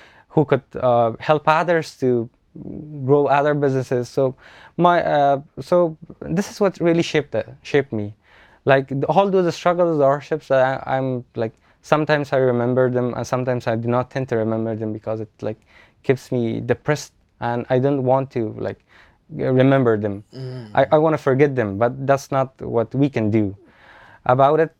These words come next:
Speaker 1: But, uh, that's the thing that really shaped, uh, shaped everyone.
Speaker 2: Wow. Wow.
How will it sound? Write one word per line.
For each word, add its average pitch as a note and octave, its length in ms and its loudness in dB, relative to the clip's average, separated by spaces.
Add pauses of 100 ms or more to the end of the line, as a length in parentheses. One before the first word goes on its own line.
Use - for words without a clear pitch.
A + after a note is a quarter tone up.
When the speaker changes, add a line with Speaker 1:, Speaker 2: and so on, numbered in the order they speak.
(200)
Speaker 1:
But, C#3+ 380 2 (160)
uh, D3 220 -2 (420)
that's G#3 300 0
the D#3+ 120 -2
thing D#3 200 -2
that A#2+ 140 2 (180)
really C3 260 2
shaped, C3 340 -4
uh, B2+ 260 -2
shaped C#3 420 0
everyone. A2 560 0 (260)
Speaker 2:
Wow. G2 300 -14 (380)
Wow. F#2+ 320 -12